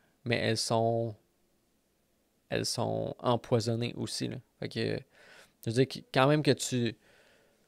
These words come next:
tu te nourris avec des trucs à l'épicerie qui coûtent vraiment pas cher, ben, je pense que si la plupart de ces compagnies-là qui cherchent à vendre des trucs pas chers, congelés,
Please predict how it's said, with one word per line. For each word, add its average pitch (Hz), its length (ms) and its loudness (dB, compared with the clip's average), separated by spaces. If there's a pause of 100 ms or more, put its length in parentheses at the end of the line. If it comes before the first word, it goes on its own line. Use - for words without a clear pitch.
(180)
tu - 140 -6
te 156 60 6
nourris 147 220 10
avec 131 220 12
des 120 140 6
trucs 139 320 2
à 113 60 6
l'épicerie 120 380 0
qui - 120 -16
coûtent 123 180 0
vraiment 120 380 2
pas 117 180 2
cher, 135 440 0 (200)
ben, 107 160 -4 (120)
je - 120 -8
pense 127 200 2
que 120 120 0
si - 340 0
la 123 140 8
plupart 139 320 2
de 123 60 2
ces - 140 -4
compagnies-là 117 580 0
qui - 220 -6
cherchent - 340 2
à 107 100 4
vendre 135 280 4
des 120 120 2
trucs - 280 -2 (180)
pas 117 160 10
chers, 127 580 0
congelés, 120 680 -2